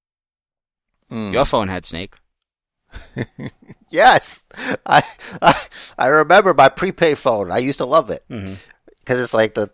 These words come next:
Speaker 1: the most high-tech game ever.
Speaker 2: <laughs>
Speaker 1: Um, and, uh, I guess,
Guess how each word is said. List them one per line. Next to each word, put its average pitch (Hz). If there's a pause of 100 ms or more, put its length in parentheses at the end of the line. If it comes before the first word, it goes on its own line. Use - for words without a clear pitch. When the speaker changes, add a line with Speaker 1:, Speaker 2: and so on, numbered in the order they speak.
Speaker 1:
the 104
most 113
high-tech 120
game 117
ever. 101 (500)
Speaker 2:
<laughs> 190 (760)
Speaker 1:
Um, 147 (880)
and, 143
uh, 143
I 151
guess, -